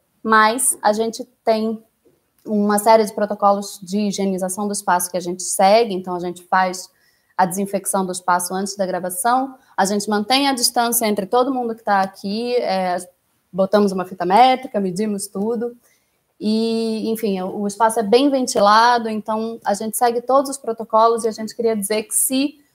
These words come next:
você estiver no ambiente fechado, conversando com outras pessoas,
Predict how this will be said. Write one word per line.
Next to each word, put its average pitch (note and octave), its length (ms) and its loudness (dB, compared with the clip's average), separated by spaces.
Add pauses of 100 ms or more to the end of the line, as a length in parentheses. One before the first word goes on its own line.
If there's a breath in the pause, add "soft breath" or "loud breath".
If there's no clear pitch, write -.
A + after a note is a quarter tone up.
você A3 240 4
estiver A#3+ 340 4
no C4+ 80 2
ambiente B3 340 -2
fechado, A3 520 2
conversando A3 420 -4
com A#3+ 60 -4
outras A3 200 -6
pessoas, A3 640 -2